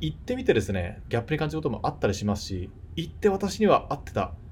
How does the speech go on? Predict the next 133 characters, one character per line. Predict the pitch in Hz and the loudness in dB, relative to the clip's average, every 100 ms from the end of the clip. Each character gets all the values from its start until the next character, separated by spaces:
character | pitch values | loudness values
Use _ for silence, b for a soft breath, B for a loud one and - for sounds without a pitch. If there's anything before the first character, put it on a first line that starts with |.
| - - | -10 -6
合 | |
っ | 143 | -4
て | 127 | -4
な | 127 | -2
か | |
っ | 123 | -2
た | 90 | -2
っ | |
て | 92 | -6
い | |
う | |
の | |
は | 87 | -2
結 | - - | -2 -4
構 | - 107 | 2 4
あ | |
る | 92 | 4
ん | |
で | 85 | -2
す | |
よ | - | -8
ね。 | - B B B B B - | -10 B B B B B 0
な | 135 | 4
の | 196 | 6
で、 | 160 | 6
ま | 104 135 220 | 6 6 6
ず | 190 | 8
は | 202 | 8
現 | 127 196 | 6 4
地 | - | 2
に | 117 | 2
行 | 107 | 2
っ | |
て | - | 2
み | 135 | 2
る | |
こ | 123 | 4
と | |
は | 147 | 2
す | 120 | 2
ご | |
く | 104 | 0
大 | 95 | 0
事 | 90 | 0
で | 85 | -2
す | |
と。 | - - - - - - - | -6 -10 -12 -14 -14 -14 0
で、 | 110 | 4
現 | 208 262 | 6 6
地 | |
に | 165 | 4
行 | |
く | 175 | 4
の | |
も | 143 | 4
で | 104 | 2
す | |
ね、 | 101 | 4
何 | 156 220 | 2 4
も | |
そ | 117 113 | 2 4
の、 | 101 98 | 4 4
い | 107 | 2
き | 202 | 2
な | 208 | 4
り | 202 | 4
こ | 190 185 180 180 175 170 | 4 6 6 6 4 2
う、 | 156 | 2
な | |
ん | 151 | 0
だ | |
ろ | - | 0
う、 | |
一 | 104 | 0
ヶ | - | 0
月 | 180 - | -2 0
と | |
か | 95 | -2
で | 80 | -2
す | |
ね、 | 143 156 B B B | -4 -6 B B B
住 | - - | -6 2
む | 165 | 2
人 | - | 2
で | 101 | 0
は | 87 | 2
な | 120 | 2
く | - | 2
て | - | -4
で | 87 | -6
す | - | -8
ね、 | 90 - B - | -12 -14 B -8
本 | 190 | 2
当 | 208 | 6
に | |
も | 160 | 6
う | |
一 | 107 | 4
週 | - 269 | 0 2
間 | 214 110 | 6 6
で | 90 | 4
も、 | 95 | -2
極 | 104 | -4
端 | 214 | 0
な | |
話 | 135 | 0
も | 104 95 | 2 2
う | |
三 | 107 135 | 2 -2
日 | - 196 | 0 2
だ | |
っ | 208 | 4
た | |
り | 101 | 2
で | 98 | 0
す | 123 | -2
ね、 | 165 - B B B - | -2 -2 B B B -8
あ | |
の、 | 90 | -2
短 | 170 208 | 0 4
期 | |
間 | 151 | 4
で | |
全 | 101 135 | 4 2
然 | 170 | 2
構 | 160 | 2
わ | 160 | 2
な | |
い | 104 | 2
ん | |
で | 82 | 0
す | |
よ。 | - | -6